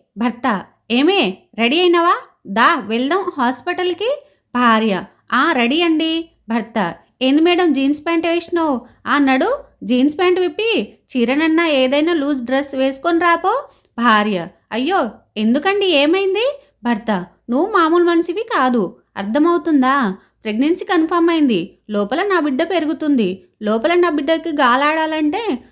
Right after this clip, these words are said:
నువ్వు లూజ్ లూజ్ డ్రెస్లు వేసుకోవాలి, ఇట్లా జీన్స్ ప్యాంట్ వేసుకుంటే గాలెట్లా ఆడుతుంది చెప్పు?"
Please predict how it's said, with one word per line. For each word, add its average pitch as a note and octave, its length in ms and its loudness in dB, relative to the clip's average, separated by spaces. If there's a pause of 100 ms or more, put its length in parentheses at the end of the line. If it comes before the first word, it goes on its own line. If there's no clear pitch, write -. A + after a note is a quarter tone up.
(140)
నువ్వు G#3 240 -4
లూజ్ D#4 340 0
లూజ్ D#4+ 180 0
డ్రెస్లు C#4+ 380 -2
వేసుకోవాలి, D4 720 0 (320)
ఇట్లా A#3+ 240 -4
జీన్స్ B3 420 0
ప్యాంట్ E4 220 0
వేసుకుంటే D#4+ 560 -4
గాలెట్లా C#4 560 0
ఆడుతుంది E4 400 0
చెప్పు?" E4 340 -6